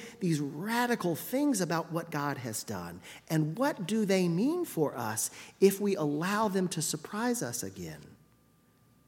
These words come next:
What does it mean for us that death had no power over him? What does it mean to see in this person of Jesus,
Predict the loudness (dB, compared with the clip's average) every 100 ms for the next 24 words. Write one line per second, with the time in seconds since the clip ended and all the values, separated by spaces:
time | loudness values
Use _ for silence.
0 | _ _ _ _ _ _ _ _ 2 2
1 | 2 2 4 6 6 2 2 2 2 -2
2 | -8 -20 -20 0 0 0 0 4 4 2
3 | -2 -4 -2 0 2 2 2 -4 -4 -2
4 | 0 0 0 -4 -6 -8 -10 -14 -14 -20
5 | -20 _ -20 -20 -20 _ -20 -8 2 4
6 | 4 8 8 8 6 4 2 4 6 6
7 | 4 0 0 2 2 0 0 2 4 4
8 | 0 0